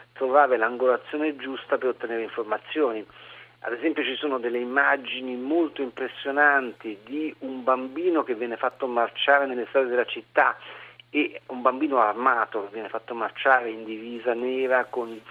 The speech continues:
un Kalashnikov, eh, estremamente più grande di lui accanto a degli istruttori, e lì si capisce che, eh, all'inizio non era chiara, avevano visto una figura più bassa i piloti rispetto al resto dei soldati,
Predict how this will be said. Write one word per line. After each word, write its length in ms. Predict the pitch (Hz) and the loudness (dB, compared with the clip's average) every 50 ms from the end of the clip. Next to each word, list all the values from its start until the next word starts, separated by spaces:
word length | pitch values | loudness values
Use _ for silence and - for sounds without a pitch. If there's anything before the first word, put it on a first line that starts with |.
| - 113 | -16 -14
un 160 | 113 113 104 - | -14 -14 -10 -6
Kalashnikov, 1040 | - 120 113 113 117 123 123 - - 131 113 - - 110 104 - - 120 117 104 - - - - - - - - - | -2 0 2 4 4 2 2 -2 -8 -10 -10 -8 -8 -10 -10 -8 -4 -2 -2 -2 -2 -6 -14 -14 -16 -18 -20 -16 -10
eh, 280 | 98 98 101 101 - - - | -6 -4 -2 -2 -2 -4 -6
estremamente 640 | - - - - 131 120 117 - 127 131 131 - 135 | -10 -10 -8 -6 -4 -2 -2 -2 -2 -4 -4 -4 -6
più 200 | - - 120 104 | -4 -6 -10 -8
grande 360 | 107 110 117 113 113 110 113 | -2 2 2 2 2 0 -6
di 140 | 107 110 110 | -10 -10 -10
lui 400 | 113 123 135 143 147 147 147 135 | -8 -6 -4 -4 -2 2 4 4
accanto 760 | 117 - - - 123 113 117 120 117 110 - - 120 110 - - - - - - - | 4 4 4 2 0 0 0 0 -4 -6 -6 -2 -2 -2 -4 -6 -16 -18 -20 -20 -8
a 220 | - 113 117 123 127 | -2 2 4 4 4
degli 260 | 113 117 113 107 110 | 2 0 -6 -6 -8
istruttori, 760 | 107 - - - - 120 - _ - - 131 117 104 104 107 - - - - - _ - | -12 -12 -12 -12 -12 -12 -12 _ -4 0 0 0 0 0 -4 -8 -10 -18 -20 -20 _ -8
e 100 | - 143 | -4 -4
lì 280 | 339 381 415 370 - _ - _ _ - - - | -2 -2 -2 -4 -6 _ -20 _ _ -20 -20 -12
si 60 | 254 | -4
capisce 480 | - 135 135 330 - - - - 110 - - | -4 -2 0 0 0 2 2 0 -2 -4 -6
che, 360 | - 135 135 135 135 - - | -2 0 0 2 0 -2 -4
eh, 80 | - 107 | -4 0
all'inizio 640 | 110 113 123 127 127 139 156 180 170 - - - 127 | 2 2 2 2 0 0 0 0 -2 -2 -6 -8 -6
non 320 | 120 117 117 117 117 135 | -6 -6 -4 -4 0 0
era 240 | 156 156 147 131 113 - | 0 2 2 -2 -4 -4
chiara, 500 | - - 139 127 117 117 113 107 101 104 | -2 2 4 4 6 6 4 4 4 2
avevano 280 | 101 101 113 120 120 120 | 2 2 -2 -4 -4 -6
visto 260 | 120 135 - - - | -6 -8 -10 -10 -8
una 120 | 120 113 98 | -6 -6 -6
figura 400 | - - 117 127 147 139 123 - | -6 -8 -10 -4 0 0 0 0
più 160 | - 127 117 | 0 -6 -6
bassa 540 | 117 120 139 123 110 110 - - - - 113 | 2 4 4 6 6 4 0 -4 -4 -2 -2
i 60 | 104 | -2
piloti 600 | 107 - 120 117 120 123 120 117 113 - 120 107 | -2 -4 -2 2 4 4 4 2 0 -4 -10 -10
rispetto 540 | 98 101 95 - - - 123 113 - - 113 | -10 -12 -14 -8 0 2 2 2 2 0 -2
al 80 | 104 98 | -2 0
resto 320 | 113 120 110 - - 113 | 0 -2 -2 -2 -6 -8
dei 160 | 101 107 107 - | -6 -8 -6 -2
soldati, 580 | - 160 143 143 143 143 143 147 - - 127 | -4 -4 -2 0 2 2 2 2 0 -2 -10